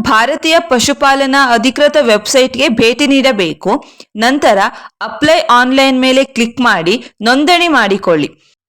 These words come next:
ನಿಮ್ಮ ವಿದ್ಯಾರ್ಹತೆಗೆ ತಕ್ಕ ಹುದ್ದೆ ಆಯ್ಕೆ ಮಾಡಿಕೊಂಡು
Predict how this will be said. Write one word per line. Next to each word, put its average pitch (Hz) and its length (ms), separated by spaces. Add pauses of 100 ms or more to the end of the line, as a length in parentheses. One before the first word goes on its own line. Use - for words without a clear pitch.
(100)
ನಿಮ್ಮ 294 280 (120)
ವಿದ್ಯಾರ್ಹತೆಗೆ 311 960
ತಕ್ಕ 220 260 (100)
ಹುದ್ದೆ 226 440
ಆಯ್ಕೆ 233 300
ಮಾಡಿಕೊಂಡು 175 640